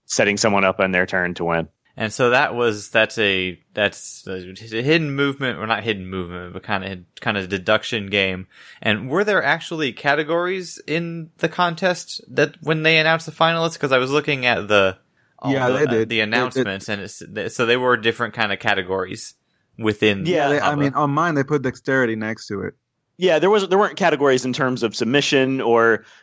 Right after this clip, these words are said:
Speaker 1: uh, you know, like, okay, design for this type of thing. Uh, but they did try to categorize based on, you know, from what they played, right? And yeah, there were a lot of co-op games and there were a lot of dexterity games. And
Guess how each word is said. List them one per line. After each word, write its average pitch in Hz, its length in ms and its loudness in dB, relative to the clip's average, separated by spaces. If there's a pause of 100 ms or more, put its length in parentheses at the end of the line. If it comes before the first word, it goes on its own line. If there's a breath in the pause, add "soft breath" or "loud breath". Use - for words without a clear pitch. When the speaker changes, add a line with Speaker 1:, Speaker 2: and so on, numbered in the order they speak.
Speaker 1:
uh, 110 760 4
you 117 120 -2
know, 107 180 0
like, 107 320 -2 (420)
okay, 127 260 4
design 127 440 4
for 123 200 0
this 117 160 2
type 117 220 2
of 110 140 -4
thing. 107 420 -2
Uh, 110 260 4
but 139 140 4
they 143 120 4
did 147 180 2
try 120 180 4
to 107 60 0
categorize 104 800 0
based 104 300 0
on, 101 440 0 (440)
you 110 100 -2
know, 98 180 0 (360)
from 175 180 2
what 160 120 2
they 147 100 2
played, 110 320 0
right? 123 340 -2 (200)
And 135 340 0
yeah, 196 220 0
there 180 120 0
were 190 100 2
a 185 60 2
lot 180 180 2
of 175 80 -4
co-op 135 320 0
games 156 300 -4
and 143 100 -6
there 147 100 2
were 151 60 4
a 151 60 4
lot 156 180 2
of 160 60 0
dexterity 170 440 0
games. 107 420 -2 (340)
And 131 420 0